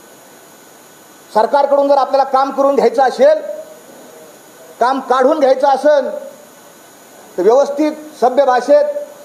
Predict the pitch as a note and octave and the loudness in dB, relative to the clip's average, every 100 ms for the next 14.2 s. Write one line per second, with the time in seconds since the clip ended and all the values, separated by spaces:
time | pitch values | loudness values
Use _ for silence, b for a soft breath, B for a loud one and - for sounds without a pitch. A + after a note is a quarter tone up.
0 | - - - G#3 C#4 C#4+ C#4 - C4 G#3 | -20 -18 -2 2 2 2 -2 0 0 0
1 | - - - - - - - G#3 C4 D4 | -6 -18 -20 -20 -20 -20 -2 0 2 2
2 | C#4+ C#4 - B3+ - A#3+ C#4+ C#4+ D4 C#4+ | 2 -2 0 -2 2 0 0 2 2 2
3 | C#4 - C4+ G3 - - - - - B3+ | 0 2 0 0 -6 -18 -20 -8 -2 -2
4 | - C#4+ - C4 C4+ C#4+ C4 C4+ - C#4 | -2 -4 0 2 2 2 2 0 -4 -6
5 | - C4 C#4 C#4 C4+ C4+ - - - - | -4 0 2 2 2 0 -10 -14 -20 -20
6 | - - G#3 C#4+ C#4 C4+ C#4 B3+ C4 C4 | -10 -2 2 2 0 0 0 2 0 0
7 | C#4+ C4+ C4 C#4+ - - - - - - | 0 2 2 0 -2 -16 -20 -20 -20 -6
8 | A3 A#3+ B3+ B3+ B3+ B3+ C4 C4 - - | -4 0 0 0 -2 2 0 0 -10 -20
9 | - - - - - - - - - - | -20 -20 -20 -20 -20 -20 -20 -20 -20 -20
10 | - - - - - - - - - A#3 | -20 -20 -20 -20 -20 -20 -20 -20 -6 0
11 | C4 C4 C4 A#3+ A#3+ A3+ A3 A3 A3+ A#3 | 0 2 0 2 0 2 2 2 2 0
12 | A3+ - - - - - E3 G#3 G3+ G3+ | -2 -16 -20 -20 -20 -10 -4 -2 -2 -2
13 | F#3+ - G#3 G#3+ - F#3 F#3 F3 E3+ D#3 | -2 -2 -2 -2 -2 -2 0 -4 -2 -4
14 | C#3 A#2 | -4 -10